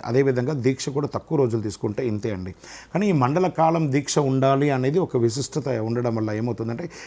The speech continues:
ఈ తక్కువ రోజులు ఎక్కువ రోజులంతా లేదండి. దాన్ని పక్కువ పండాలంటే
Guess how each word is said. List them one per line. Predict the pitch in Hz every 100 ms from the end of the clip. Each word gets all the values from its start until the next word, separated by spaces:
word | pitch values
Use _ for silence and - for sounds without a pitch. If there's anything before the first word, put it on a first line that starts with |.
| -
ఈ | 135
తక్కువ | - - -
రోజులు | 147 127 139
ఎక్కువ | 120 - 139
రోజులంతా | 117 107 104 107
లేదండి. | 101 104 95 92
దాన్ని | 104 110 -
పక్కువ | - 185
పండాలంటే | 147 117 107 98 104 110